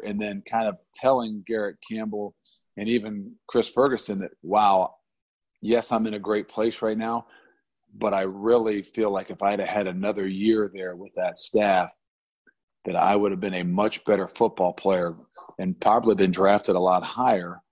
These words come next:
um, going to that next level." And I think testimonials kinda like that mean a lot more than, you know, even what the coaches are saying. And so there's been an incredible amount of development. You could say, "Sauce, yeah, I,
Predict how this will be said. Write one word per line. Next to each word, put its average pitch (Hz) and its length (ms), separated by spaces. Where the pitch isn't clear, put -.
um, 85 480
going 110 240
to 98 80
that 92 180
next 92 300
level." 98 300
And 90 80
I 98 60
think 104 380
testimonials 113 920
kinda 107 280
like 90 260
that 107 400
mean 107 340
a 92 60
lot 107 320
more 110 300
than, 92 340
you 131 60
know, 90 120
even 98 220
what 95 140
the 90 100
coaches 101 400
are 85 60
saying. 85 480
And 92 260
so 110 340
there's 135 280
been 131 160
an 120 80
incredible 131 360
amount 127 220
of 113 80
development. 120 540
You 110 100
could 110 160
say, 113 160
"Sauce, 113 460
yeah, 104 180
I, 104 120